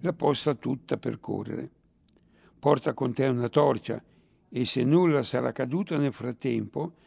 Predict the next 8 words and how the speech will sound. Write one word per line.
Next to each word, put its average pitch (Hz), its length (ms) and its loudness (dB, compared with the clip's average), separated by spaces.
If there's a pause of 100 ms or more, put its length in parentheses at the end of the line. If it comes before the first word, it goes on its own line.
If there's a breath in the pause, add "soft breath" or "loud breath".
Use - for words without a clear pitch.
(280 soft breath)
seguendo 143 640 0
il 123 60 -4
corridoio 151 760 0
tu 127 160 -4
potrai 127 480 -2
entrare 113 540 -2
non 113 320 -2
visto 170 540 -4